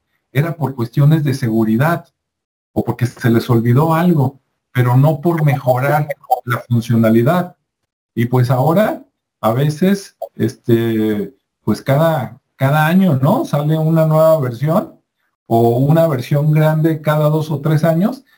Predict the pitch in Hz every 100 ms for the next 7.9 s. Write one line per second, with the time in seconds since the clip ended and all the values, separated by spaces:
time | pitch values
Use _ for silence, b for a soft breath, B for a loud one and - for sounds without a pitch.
0 | _ - 120 117 123 127 135 175 180 180
1 | 240 - _ _ - 117 180 175 143 151
2 | 175 151 160 160 - 180 170 170 160 165
3 | 175 147 147 190 160 131 120 123 127 143
4 | 147 160 151 175 170 151 120 120 117 123
5 | 120 135 147 127 - 113 110 107 - 113
6 | 117 131 147 143 127 95 - - - -
7 | - - - 113 110 131 135 190 254